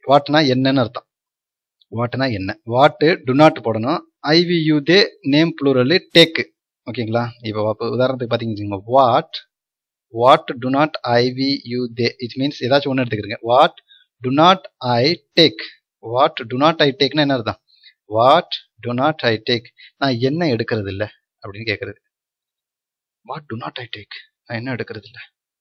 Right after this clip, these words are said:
நீ எதுவுமே எடுக்கிறது இல்லடா அப்படின்னு எதாவது சொல்ற. மார்க் என்ன எடுக்கிறது இல்லைன்னு ஏதாச்சும் கேக்குறோம். கோவப்பட்டு, இப்ப சூர்யா இருக்கான், "மார்க் என்னடா எடுக்கிறியா?" அப்படின்னு சத்தம் போடுறாங்க யாரோ ஒரு ஆளு அப்படின்னா,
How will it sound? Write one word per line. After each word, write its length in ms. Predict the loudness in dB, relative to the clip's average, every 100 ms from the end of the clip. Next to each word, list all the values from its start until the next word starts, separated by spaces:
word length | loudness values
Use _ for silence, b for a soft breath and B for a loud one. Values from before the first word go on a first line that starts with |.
| _ _ _ _ _ _
நீ 120 | -8 -4
எதுவுமே 360 | -2 -2 -2
எடுக்கிறது 340 | -2 -2 -4 -4
இல்லடா 200 | -4 -6
அப்படின்னு 320 | -8 -10 -6
எதாவது 160 | -6 -8
சொல்ற. 220 | -10 -10
மார்க் 280 | -4 -4 -4
என்ன 160 | -6 -6
எடுக்கிறது 280 | -8 -12
இல்லைன்னு 280 | -12 -12 -10
ஏதாச்சும் 240 | -10 -8 -8
கேக்குறோம். 280 | -6 -8
கோவப்பட்டு, 380 | -8 -8 -8 -10
இப்ப 100 | -14
சூர்யா 280 | -12 -8 -6
இருக்கான், 260 | -6 -10 -14 _ _ _ _ _ _ _ _ _ _ _ _
"மார்க் 180 | -6 -4
என்னடா 180 | -2 0
எடுக்கிறியா?" 380 | 0 -2 0 0 -2 -10 -8
அப்படின்னு 360 | -6 -4 -6 -6 -6
சத்தம் 260 | -6 -6
போடுறாங்க 300 | -4 -2 0
யாரோ 160 | 0 0
ஒரு 120 | -2
ஆளு 140 | -4 -4
அப்படின்னா, 340 | -10 -8 -8